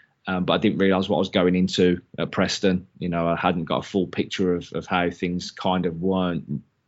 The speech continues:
right there at the time. Um, so yeah, leaving West Brom and going to Preston, then we had a, you know, an up and down season at Preston. West Brom then the following year go back up.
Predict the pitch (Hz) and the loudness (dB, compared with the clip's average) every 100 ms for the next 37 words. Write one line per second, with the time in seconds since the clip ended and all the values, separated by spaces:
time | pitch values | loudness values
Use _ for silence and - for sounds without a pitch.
0 | _ _ _ _ 104 92 87 85 92 87 | _ _ _ _ 4 4 4 2 2 2
1 | 85 - - 95 90 87 90 - - - | 0 -2 -2 0 0 -2 -4 -10 -20 -20
2 | - 92 92 90 87 85 87 - _ _ | -6 2 4 4 2 -2 -6 -10 _ _
3 | _ _ _ - - 95 92 90 98 98 | _ _ _ -12 -2 2 4 4 6 4
4 | 95 92 87 - 95 90 90 95 90 85 | 4 2 -2 0 2 2 0 -2 -2 -4
5 | - 90 - 92 90 90 90 95 92 92 | -6 -6 -4 -4 -2 0 2 2 2 0
6 | 90 85 - - 87 87 85 87 90 92 | 0 -2 -4 -6 -4 -2 -2 -2 -2 -4
7 | 92 90 90 87 87 87 - 92 - - | -2 -2 -2 -2 -2 -4 -6 -6 -6 -4
8 | 90 90 - 98 87 90 92 87 82 92 | -2 -2 -4 -4 -2 0 0 -2 -2 0
9 | 90 90 92 92 95 90 - 113 110 | 0 2 0 0 0 0 2 0 -2